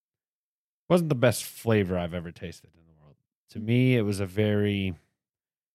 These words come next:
the, the finish was a little too,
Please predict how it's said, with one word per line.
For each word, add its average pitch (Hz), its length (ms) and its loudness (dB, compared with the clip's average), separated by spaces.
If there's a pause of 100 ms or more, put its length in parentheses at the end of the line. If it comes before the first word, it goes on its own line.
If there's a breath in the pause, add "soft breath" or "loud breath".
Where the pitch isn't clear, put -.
(500)
the, 98 180 -6
the 90 140 -8
finish 123 480 2
was 95 680 -6 (920)
a 101 40 -10
little 117 300 2
too, 110 800 2